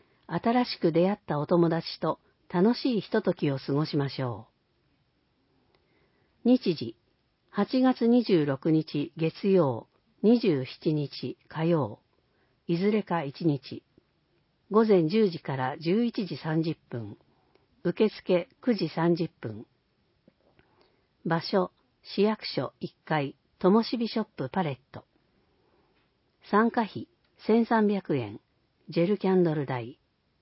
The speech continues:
定員、一日あたり十二名。先着順。講師、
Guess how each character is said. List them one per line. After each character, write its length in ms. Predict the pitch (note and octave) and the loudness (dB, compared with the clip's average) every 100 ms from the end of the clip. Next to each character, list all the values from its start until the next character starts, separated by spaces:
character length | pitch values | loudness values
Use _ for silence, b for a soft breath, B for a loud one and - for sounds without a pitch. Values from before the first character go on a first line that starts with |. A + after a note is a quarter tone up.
| _ _ _ _ _ _ _ - | _ _ _ _ _ _ _ -2
定 240 | G#3 G#3+ | 4 6
員、 380 | G3 F#3 D#3 D#3+ _ _ _ _ | 8 6 6 0 _ _ _ _
一 260 | F#3 - A#3+ | -6 0 4
日 300 | A#3+ - A3 | 2 2 -2
あ 80 | G#3+ | -2
た 140 | D3+ | -4
り 200 | B2+ A#2+ | -4 -2
十 200 | D3+ G3 | 4 6
二 160 | G#3+ F3+ | 6 6
名。 320 | A#2+ A2 - _ _ _ - | 2 -6 -16 _ _ _ -4
先 180 | E3+ F3 | 0 0
着 280 | D#3+ - C#3 | -2 -4 -6
順。 320 | B2+ B2 E3+ _ _ _ _ _ _ _ _ _ | -6 -8 -12 _ _ _ _ _ _ _ _ _
講 240 | - A#3 E3+ | 4 4 4
師、 340 | - - G#2+ | -2 -14 -16